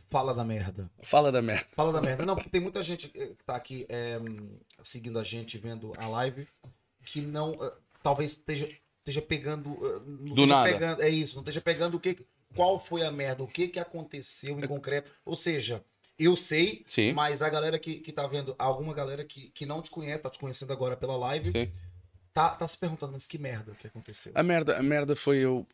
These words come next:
Speaker 2: o, o projeto, eu vou explicar um pouco, se calhar, quem, quem eu sou, para depois as
Speaker 1: Acho
Speaker 2: pessoas
Speaker 1: que é,
Speaker 2: perceberem.
Speaker 1: é, é, acho que é mais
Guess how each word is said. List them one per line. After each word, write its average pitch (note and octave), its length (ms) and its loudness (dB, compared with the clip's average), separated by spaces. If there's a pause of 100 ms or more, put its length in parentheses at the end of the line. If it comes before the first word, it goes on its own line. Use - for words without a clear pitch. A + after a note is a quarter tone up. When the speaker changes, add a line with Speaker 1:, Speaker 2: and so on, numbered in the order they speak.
(420)
Speaker 2:
o, A#2 280 -2 (100)
o - 60 -6
projeto, C3 720 2
eu B2 100 0
vou C3 100 4
explicar C3 420 4
um B2+ 80 2
pouco, C3 200 2
se - 80 -6
calhar, B2+ 260 6
quem, B2 400 2
quem C3 200 2
eu B2+ 100 2
sou, B2+ 240 0
para A#2+ 140 -2
depois A#2+ 240 0
as A2+ 60 0
Speaker 1:
Acho A2+ 100 -2
Speaker 2:
pessoas A#2+ 240 2
Speaker 1:
que C#3+ 40 -2
é, C3 40 -2
Speaker 2:
perceberem. A2 420 6
Speaker 1:
é, A2+ 60 -8
é, G#2+ 60 -8
acho G#2+ 180 -10
que A#2 60 -10
é - 20 -12
mais A#2 400 -12